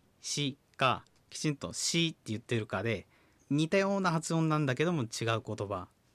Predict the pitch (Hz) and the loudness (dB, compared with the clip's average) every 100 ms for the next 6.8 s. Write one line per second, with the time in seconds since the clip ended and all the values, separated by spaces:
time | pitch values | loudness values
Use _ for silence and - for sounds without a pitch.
0 | - 151 127 110 135 120 180 160 - 113 | 0 0 2 2 2 2 2 0 0 0
1 | 104 - - _ _ _ _ - 131 135 | -2 -4 -16 _ _ _ _ -8 -6 -4
2 | 117 92 - - 151 - 135 107 107 107 | -4 -4 -8 -2 0 2 0 0 -2 -2
3 | 107 98 95 - 175 180 113 - - - | -2 -2 -6 -4 0 2 0 -4 -20 -20
4 | _ _ 214 165 - - 160 156 147 139 | _ _ 4 4 2 -4 -2 -2 0 2
5 | 107 110 131 - - 90 - 160 110 110 | 2 0 -2 -2 -6 -10 0 2 2 0
6 | - 139 - - 101 92 87 82 | -2 -4 -4 -6 -4 -4 -8 -12